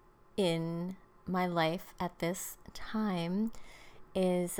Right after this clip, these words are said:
um, to go in with zero expectations. I mean, zero. <laughs> Go in expecting it to be weird and awkward,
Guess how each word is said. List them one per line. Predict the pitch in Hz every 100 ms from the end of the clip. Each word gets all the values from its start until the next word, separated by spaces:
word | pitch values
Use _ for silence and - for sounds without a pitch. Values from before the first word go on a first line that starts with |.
| -
um, | 196 190 185
to | 185 -
go | 185
in | 190
with | 185 170
zero | - 190 202 196 -
expectations. | 185 - 185 180 185 165 - 143 87 - - - - -
I | 180
mean, | 180 175 185 190 - 180
zero. | 170 170 165 156 147 - - 208 - - -
<laughs> | - 233 - - - - - -
Go | 202 226
in | 220
expecting | 185 214 - - 208 214 - 214
it | 214 -
to | - 202
be | 196 190 196 190 190 196 - - - - -
weird | 190 220 254 208 175 - -
and | 202 202
awkward, | 180 190 - 180 160 156